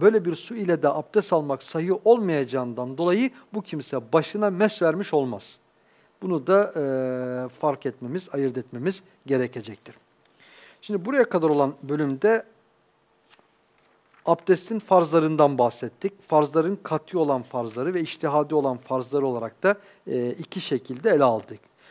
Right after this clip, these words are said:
Ve şimdilik olursa da Sünenül Vudu diye bir başlık ki abdestin sünnetleri. Tabii sünnet nedir? Sünnet, e, Efendimiz Aleyhisselatü Vesselam'ın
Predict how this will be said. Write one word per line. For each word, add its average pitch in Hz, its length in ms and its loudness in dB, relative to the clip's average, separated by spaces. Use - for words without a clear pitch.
Ve 147 60 -2
şimdilik 214 360 -6
olursa 165 460 -2
da 202 220 2
Sünenül 156 500 -4
Vudu 135 480 -2
diye 123 340 -2
bir 123 140 -8
başlık 123 440 -8
ki 160 80 0
abdestin 139 520 -4
sünnetleri. 156 760 -2
Tabii 170 200 -4
sünnet 160 480 -2
nedir? 160 340 -2
Sünnet, 170 460 -4
e, - 20 -8
Efendimiz 151 600 -4
Aleyhisselatü 147 640 -2
Vesselam'ın 131 600 -4